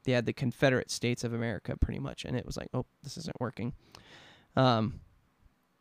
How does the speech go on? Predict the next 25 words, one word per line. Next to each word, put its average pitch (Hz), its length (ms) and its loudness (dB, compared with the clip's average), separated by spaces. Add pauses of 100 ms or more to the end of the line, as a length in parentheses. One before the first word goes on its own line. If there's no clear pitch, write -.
(880)
and 139 140 0
so 131 160 2
they 143 180 4
had 139 180 4
a 127 100 0
time 139 300 2
period 131 300 -2
where 131 100 -2
they 127 140 0
were 127 140 -2
just - 380 -4 (120)
not 139 400 6
making 127 280 -2
progress - 520 -4 (140)
at 131 240 4
all. - 260 -4 (1500)
<sighs> - 380 -12
'Cause, 131 300 0 (240)
you 139 100 4
know, 127 220 2
it's - 120 -6
the 135 80 4
middle 139 200 8
of 143 80 -2
summer, 165 480 6